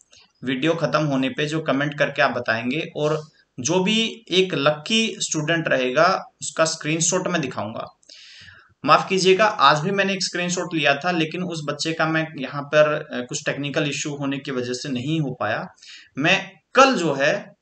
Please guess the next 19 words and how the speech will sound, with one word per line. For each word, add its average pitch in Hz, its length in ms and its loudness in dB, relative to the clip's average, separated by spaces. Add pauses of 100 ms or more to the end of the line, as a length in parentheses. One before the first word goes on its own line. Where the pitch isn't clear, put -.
यानी 135 280 0
कि 143 120 -4
जो 139 140 -4
last 127 400 2
video 139 340 -4
था 156 160 -2
और 143 320 -4
आज 123 220 2
की - 120 -6
video 123 300 -4
का, 139 140 -4
दोनों 151 500 0
का 170 140 6
ही 175 200 0
screenshot 135 580 -6
लेकर 117 260 -8
मैं 113 140 -6
आपको 107 200 -10
दिखाऊंगा, - 540 -16